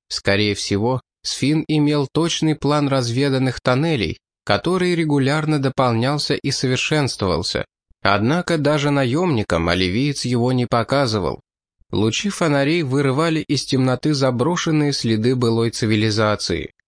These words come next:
Идеально гладкие бетонные стены, искореженные металлические трубы, свисающие с потолка оплетки проводов. Ядерный взрыв привел к смещению земной поверхности,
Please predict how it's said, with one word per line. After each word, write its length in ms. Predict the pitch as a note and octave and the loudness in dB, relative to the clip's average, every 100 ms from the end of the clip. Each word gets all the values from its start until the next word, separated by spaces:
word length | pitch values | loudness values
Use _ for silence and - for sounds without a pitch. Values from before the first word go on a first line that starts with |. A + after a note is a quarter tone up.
| _ _ | _ _
Идеально 580 | F2+ F2 A#2+ F3+ E3+ E3 | -4 0 0 2 0 -2
гладкие 540 | C#3 C3+ D3+ - C3+ B2 | 0 0 0 -2 -2 0
бетонные 600 | B2 - A#2 A2+ G#2+ G2+ | 0 2 2 2 0 0
стены, 560 | - - B2 C3+ C3 B2+ _ _ - | -2 0 2 2 -2 -6 _ _ -2
искореженные 840 | A2+ - C3 D#3 E3+ D3 C#3 B2+ | -2 2 2 2 0 2 2 2
металлические 840 | B2 A#2 A#2 A#2 G#2+ G#2 - G2+ F2 | 0 2 2 0 0 -4 -2 -2 0
трубы, 500 | A2+ C#3+ D3+ C#3+ C#3+ _ _ | 0 2 2 0 -2 _ _
свисающие 800 | - A2+ A2 - D#3 E3+ - D#3 | -6 -2 0 0 0 0 0 -2
с 80 | D3 | 0
потолка 600 | - B2+ A#2 G#2+ - B2 | -2 0 0 2 2 2
оплетки 520 | A#2+ A2 G#2 G#2+ - | 2 2 2 0 -2
проводов. 720 | G#2+ G#2 G#2 G2+ G2+ F#2+ - - _ _ _ _ | 0 2 4 2 2 0 -2 -12 _ _ _ _
Ядерный 560 | - A2 A#2+ A#2 A#2 A#2 | 0 2 2 2 2 0
взрыв 500 | G#2+ A#2+ D3+ - - _ | 0 0 -2 -4 -14 _
привел 380 | - G#2+ C3 F3+ | -2 0 0 -2
к 60 | - | -4
смещению 640 | - D3+ C3 F3 F3 E3 D3 | 0 0 0 0 0 2 2
земной 380 | C3 D3 D3+ | 2 2 0
поверхности, 840 | C#3+ C#3+ C#3 F3+ D3+ A#2 F#2+ - - | 0 0 0 0 0 -2 -2 -4 -8